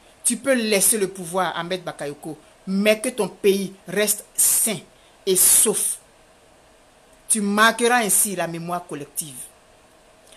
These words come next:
et tu laisseras un nom propre. Sinon, tes descendants auront honte de, de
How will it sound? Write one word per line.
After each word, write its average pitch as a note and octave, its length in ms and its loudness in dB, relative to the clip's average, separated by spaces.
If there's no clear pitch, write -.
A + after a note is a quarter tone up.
et A#3 120 6
tu G#3+ 140 0
laisseras F3 640 0
un F#3 120 -6
nom D3+ 260 -10
propre. D3 340 -8
Sinon, F#3+ 480 0
tes G#3 140 4
descendants G3 580 2
auront F3 360 -2
honte F3 360 -8
de, D#3 140 -6
de D#3 160 -10